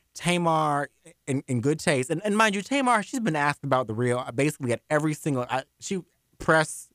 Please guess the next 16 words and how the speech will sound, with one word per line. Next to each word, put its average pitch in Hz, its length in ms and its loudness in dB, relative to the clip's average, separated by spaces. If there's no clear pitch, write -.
you 139 120 0
know, 131 60 4
situation 135 420 -4
she's 131 140 -4
been 131 140 -2
on 123 240 2
since 165 260 0
her 127 120 0
firing. 95 460 -2
On 113 280 2
Watch 101 280 0
What 104 80 -12
Happens 101 320 -4
Live, 131 640 2
The 110 80 0
View, 139 760 0